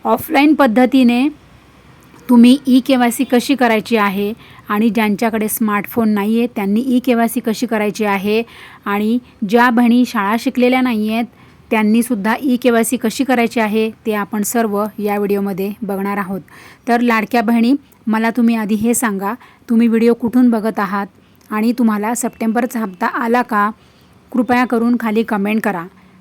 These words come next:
कारण की सरकारने आता जवळजवळ सरसकट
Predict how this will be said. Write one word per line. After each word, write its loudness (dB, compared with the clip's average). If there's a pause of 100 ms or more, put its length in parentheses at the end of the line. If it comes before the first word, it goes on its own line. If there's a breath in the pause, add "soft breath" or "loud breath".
(120)
कारण 2
की 0 (200)
सरकारने 0 (180)
आता -2 (400 soft breath)
जवळजवळ 0
सरसकट 0